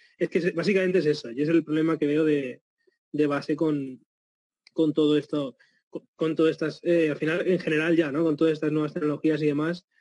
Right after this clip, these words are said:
es el, el no querer bajar a la, a la tierra y ver la situación real de la mayoría de consumidores, ¿no? Es decir, vale, ¿la situación real cuál es? Es esta, ¿cómo puedo llegar a esos clientes e introducirlos, ¿no? En vez de, de estar, pues,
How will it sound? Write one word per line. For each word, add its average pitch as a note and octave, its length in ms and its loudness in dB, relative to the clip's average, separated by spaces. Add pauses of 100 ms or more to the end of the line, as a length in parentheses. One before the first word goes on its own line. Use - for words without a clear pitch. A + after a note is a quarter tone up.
(200)
es D3+ 160 2
el, E3+ 220 6
el D#3 220 4
no D#3+ 520 0 (260)
querer D#3 320 0
bajar D#3 320 -2
a D#3+ 40 0
la, D#3 160 0
a D#3 180 -8
la D3+ 120 -4
tierra D#3+ 320 2
y D#3 40 2
ver D3+ 140 0
la D#3+ 140 0
situación D3+ 520 -2
real D3+ 460 2 (440)
de D#3+ 100 2
la D#3+ 120 2
mayoría D3 300 2
de D3+ 80 2
consumidores, C#3+ 640 -2
¿no? D3 120 -6
Es C#3+ 100 -6
decir, C3+ 180 -6
vale, D3 300 -4 (640)
¿la - 120 -4
situación D#3+ 380 0
real F3 240 2
cuál D#3+ 160 0
es? C3 160 -8
Es D3 140 -2
esta, D#3+ 280 -2
¿cómo E3 320 0
puedo D#3+ 200 4
llegar D3+ 220 2
a D#3+ 40 0
esos D3+ 160 -6
clientes D#3 420 0
e E3 60 -2
introducirlos, C3+ 680 -2
¿no? D3+ 160 -10 (480)
En D3+ 180 0
vez D3 160 2
de, D3 420 0 (760)
de E3 160 0
estar, D#3 320 -2
pues, D3 260 0